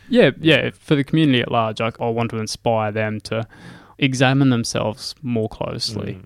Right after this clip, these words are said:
Speaker 1: and see what it is inside them that lights their fire,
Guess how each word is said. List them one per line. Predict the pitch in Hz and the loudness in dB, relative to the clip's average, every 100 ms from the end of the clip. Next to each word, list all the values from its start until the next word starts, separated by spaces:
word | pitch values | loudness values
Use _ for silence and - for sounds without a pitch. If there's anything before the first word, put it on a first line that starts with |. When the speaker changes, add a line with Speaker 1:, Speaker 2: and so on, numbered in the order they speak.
| - _ - | -20 _ -12
Speaker 1:
and | 113 110 - - _ | -12 -12 -16 -20 _
see | - - - 135 131 131 117 127 _ _ | -12 -8 -6 0 2 2 0 -8 _ _
what | 131 110 | -4 -2
it | 113 | -2
is | 117 110 | -2 -4
inside | 110 107 113 107 104 | -8 -8 -6 -6 -4
them | 113 110 110 | -4 -4 -6
that | 107 | -6
lights | 117 107 - | -6 -6 -8
their | - 113 | -10 -12
fire, | - 117 113 113 - | -10 -10 -8 -8 -12